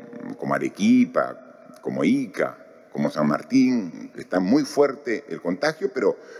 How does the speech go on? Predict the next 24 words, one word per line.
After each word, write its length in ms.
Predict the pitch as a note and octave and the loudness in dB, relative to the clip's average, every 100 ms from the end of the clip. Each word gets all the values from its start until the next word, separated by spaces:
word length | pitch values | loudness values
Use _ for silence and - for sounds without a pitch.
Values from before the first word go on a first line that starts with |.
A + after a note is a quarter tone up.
| - - - - | -20 -20 -20 -2
la 220 | G2 E2 | 0 0
curva 560 | - F#3 G3 F3 - - - - - - - | 2 2 2 -2 -2 -4 -14 -14 -14 -18 -8
tiende 340 | E3 E3+ D3+ | -2 0 0
a 20 | |
estabilizarse, 840 | B2+ B2 A#2 B2 B2 C3+ F#2+ - - - - - | -2 -2 -2 -2 0 0 -2 -6 -16 -20 -20 -16
¿no? 60 | - | -12
Entonces, 580 | C4 - G#2+ B2+ B2+ - - - _ | -12 -2 -2 0 -6 -8 -20 -20 _
pero 220 | F2+ F#2 | -2 -2
hay 100 | A#2 | -6
que 240 | - B2+ G#2+ - - | -2 -2 -2 -10 -16
poner 440 | G#2 G#2 C3 - - | -2 0 0 -2 0
todo 260 | D#3 D#3 | 0 0
el 80 | D#3 | -2
esfuerzo 600 | C#3 - C#3 B2 C3 B2 - - - | -2 0 -2 -2 -4 -6 -8 -20 -6
y 100 | F#2 | -2
para 220 | E2 F2 | 0 0
ellos 380 | G#2 A#2+ B2+ A#2+ | 2 2 0 -2
estamos 440 | F2+ - G2+ G#2+ G2+ | -4 -2 -2 -2 -2
enviando 720 | E2 E2 F#2+ G2+ G2 G2 G2 - - | -4 0 2 2 0 -2 -2 -6 -8
los 220 | - G#2 G2 | 0 0 0
ventiladores 680 | G2 F2+ E2+ D#2+ E2+ E2+ | -4 -2 0 2 2 0
mecánicos, 840 | E2 D#2+ - G#2 G2+ F#2+ F#2 F#2 F2+ | -6 -10 -4 -4 -2 -6 -2 -2 0
las 200 | A#2 A2+ | 0 -2
medicinas, 1300 | G#2 F#2+ F2 E2+ - B2+ A#2+ G#2+ G2+ G2 - - | -6 -10 -10 -14 -12 -8 -6 -6 -6 -6 -8 -20